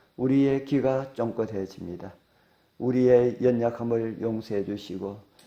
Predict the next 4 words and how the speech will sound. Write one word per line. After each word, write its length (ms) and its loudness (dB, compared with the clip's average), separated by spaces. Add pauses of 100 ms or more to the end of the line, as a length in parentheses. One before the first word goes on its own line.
(300)
주님의 760 2
온전하심으로 1040 2
채워 460 2
주시옵소서. 840 -6